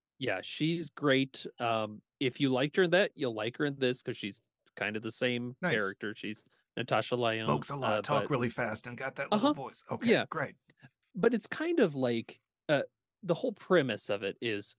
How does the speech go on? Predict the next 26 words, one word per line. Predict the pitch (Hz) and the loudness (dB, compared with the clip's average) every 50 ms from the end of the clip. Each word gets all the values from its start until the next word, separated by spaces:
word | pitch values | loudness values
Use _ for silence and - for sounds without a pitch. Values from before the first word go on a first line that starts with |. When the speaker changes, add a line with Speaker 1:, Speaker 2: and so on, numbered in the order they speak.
| _ - | _ -12
Speaker 1:
she | - - 196 208 | -6 -2 2 4
has | 226 214 170 - | 4 4 2 0
the | - 185 156 | 2 2 2
ability | 131 120 123 117 110 117 117 123 120 110 107 | 4 4 2 0 0 -2 -4 -2 -4 -4 -4
to | - 117 | -6 -10
tell | - - 127 110 110 110 | -4 0 2 2 4 2
when | 117 113 | 0 -4
someone's | 110 - - 110 107 107 104 101 104 | -2 0 0 0 0 -2 -6 -6 -8
lying. | 92 90 87 85 71 - - 135 _ _ _ _ _ _ _ _ _ _ _ _ _ _ | -8 -8 -8 -10 -14 -16 -18 -20 _ _ _ _ _ _ _ _ _ _ _ _ _ _
She | - - - 156 147 139 - - | -10 -4 0 2 2 2 2 4
always | 135 135 143 147 147 147 143 131 131 127 135 | 4 6 8 8 8 8 6 6 4 2 2
knows. | 123 113 107 101 98 95 - | 2 4 4 4 2 0 -6
If | 110 - | -8 -6
she | - - 135 | -2 -2 -2
sees | 127 - - 147 147 147 | -2 2 2 2 2 2
you | 151 135 | -2 0
face | - 160 151 - - | 2 2 2 2 -2
to | 147 | -10
face, | 135 - 160 170 180 - | -2 0 2 2 2 0
she | - - 139 120 | -2 -4 -4 -2
knows | 113 110 110 117 123 120 | -2 0 0 0 0 -2
if | 113 - | -2 -2
you're | 131 123 | -2 0
lying | 117 113 107 101 101 101 | 0 -2 -4 -4 -6 -8
or | 98 | -10
not. | 92 90 87 - | -10 -10 -12 -12